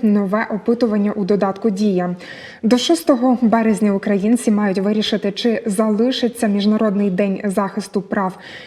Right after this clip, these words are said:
жінок вихідним. Про це повідомляє прес-служба Міністерства культури та інформаційної політики. Для участі в опитуванні потрібно авторизуватися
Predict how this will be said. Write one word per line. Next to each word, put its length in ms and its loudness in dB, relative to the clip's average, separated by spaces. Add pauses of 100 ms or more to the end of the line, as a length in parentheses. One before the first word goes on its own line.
(100)
жінок 520 2 (140)
вихідним. 800 2 (460)
Про 160 -2
це 180 -2
повідомляє 520 0
прес-служба 520 -2
Міністерства 600 -2
культури 380 -2
та 100 -4
інформаційної 680 -2
політики. 560 -2
Для 260 -2 (160)
участі 640 -2
в 80 -2
опитуванні 760 2
потрібно 560 0 (240)
авторизуватися 1000 -2